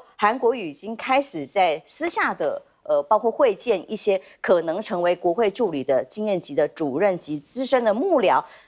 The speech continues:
正在规划到立法院里面的相关运作。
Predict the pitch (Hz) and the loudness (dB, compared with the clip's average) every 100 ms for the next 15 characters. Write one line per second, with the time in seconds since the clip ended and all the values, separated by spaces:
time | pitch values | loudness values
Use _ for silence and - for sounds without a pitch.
0 | - 320 247 220 190 175 220 220 233 170 | 2 2 2 2 2 4 2 2 2 -2
1 | 156 185 175 269 - 110 165 170 143 127 | 2 2 2 0 0 0 0 -2 -4 -8
2 | 165 160 147 139 170 170 175 214 226 165 | -2 -2 -2 -2 -2 0 0 2 0 2
3 | 208 - | 2 2